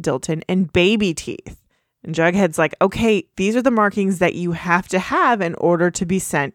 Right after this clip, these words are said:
to the kingdom. So maybe these tattoos are Kurtz's way of trying to slip his way in."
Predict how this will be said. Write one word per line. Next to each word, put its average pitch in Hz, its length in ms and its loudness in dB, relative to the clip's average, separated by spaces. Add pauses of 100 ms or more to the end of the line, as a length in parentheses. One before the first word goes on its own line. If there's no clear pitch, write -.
to 185 140 -8
the 196 100 -2
kingdom. 214 880 -2 (460)
So 175 280 0
maybe 175 500 2
these 170 220 -2
tattoos 190 480 0
are 165 100 2
Kurtz's 196 480 -2
way 170 160 4
of 160 80 0
trying 170 300 0
to 151 60 -2
slip - 600 -4
his 143 260 -4
way 117 240 -4
in." 170 520 -2